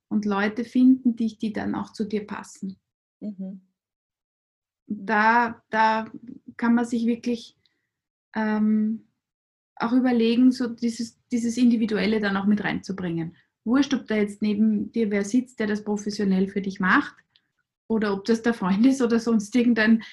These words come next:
Speaker 1: technikaffiner Mensch.
Speaker 2: Mhm.
Speaker 1: Aber wie gesagt, ich bin jetzt kein Wunderwutzi in Sachen Technik,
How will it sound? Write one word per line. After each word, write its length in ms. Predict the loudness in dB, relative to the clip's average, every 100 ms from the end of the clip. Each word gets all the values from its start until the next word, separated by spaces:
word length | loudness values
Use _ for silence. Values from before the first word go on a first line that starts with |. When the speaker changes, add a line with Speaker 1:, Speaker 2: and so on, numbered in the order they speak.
| -8
Speaker 1:
technikaffiner 720 | -2 2 2 2 2 4 6 6
Mensch. 420 | 4 4 2 0 -20 -20 -6
Speaker 2:
Mhm. 60 | 0
Speaker 1:
Aber 200 | 2 2
wie 80 |
gesagt, 220 | 2 -2 -4
ich 120 | 0
bin 160 | 4
jetzt 220 | 4 4 0
kein 220 | 2 6
Wunderwutzi 720 | 6 4 2 -2 -2 0 2
in 260 | 4 4 4
Sachen 360 | 0 0 0
Technik, 560 | 0 -2 2 4 2